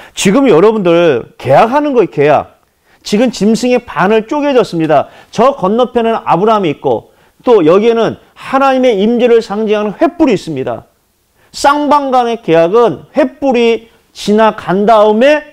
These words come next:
아브라함도 어떻게 해요? 쪼갠 고기 사-, 고기 사이 중앙을 지나가야 됩니다. 이게 쌍방간의 계약인데 오늘 여기에 보면 타는 횃불만이 쪼갠 고기 사이로 왔다 갔다 합니다.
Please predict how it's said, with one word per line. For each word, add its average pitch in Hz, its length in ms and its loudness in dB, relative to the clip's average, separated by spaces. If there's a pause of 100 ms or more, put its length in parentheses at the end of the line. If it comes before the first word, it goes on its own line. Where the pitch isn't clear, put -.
(960)
아브라함도 240 480 0
어떻게 233 220 -2
해요? 175 240 0
쪼갠 269 420 -2
고기 208 440 2
사-, - 260 -10 (100)
고기 202 320 0
사이 214 280 0
중앙을 214 680 -2 (320)
지나가야 233 420 2
됩니다. 127 320 -4
이게 190 220 0
쌍방간의 269 880 -2
계약인데 151 640 0
오늘 220 320 2
여기에 233 320 2
보면 170 360 0 (380)
타는 302 440 0
횃불만이 269 880 -2
쪼갠 302 380 -2
고기 196 360 0
사이로 208 680 0 (320)
왔다 143 640 -4 (100)
갔다 - 280 -4
합니다. - 380 -10